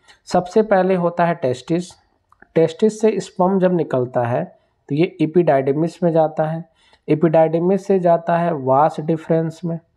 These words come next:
फिर vas deferens से जाता है क्या, सेमिनल वेसिकल, फिर सेमिनल वेसिकल के बाद प्रोस्टेट ग्लैंड, फिर प्रोस्टेट ग्लैंड के बाद bulbourethral ग्लैंड,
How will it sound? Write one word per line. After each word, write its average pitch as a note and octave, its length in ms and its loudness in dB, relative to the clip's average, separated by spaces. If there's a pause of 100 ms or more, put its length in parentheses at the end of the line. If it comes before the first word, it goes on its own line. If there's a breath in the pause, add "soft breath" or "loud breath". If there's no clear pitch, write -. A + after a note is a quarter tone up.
(580 soft breath)
फिर F3+ 420 2
vas D#3+ 420 2
deferens F3 500 0
से F3+ 180 -2
जाता D#3+ 380 2
है D#3+ 160 -2
क्या, D#3+ 340 -4 (880)
सेमिनल C#3 560 2
वेसिकल, D#3 560 -2 (600 soft breath)
फिर E3 340 0 (360)
सेमिनल D#3+ 520 0
वेसिकल D#3 480 0
के D#3+ 120 -2
बाद D3+ 220 0
प्रोस्टेट C#3+ 640 -2
ग्लैंड, D#3 420 -2 (460)
फिर D3+ 120 2
प्रोस्टेट D3+ 580 0
ग्लैंड D#3 320 0
के E3+ 60 0
बाद D#3 220 0
bulbourethral C3 880 -2
ग्लैंड, D#3 420 -2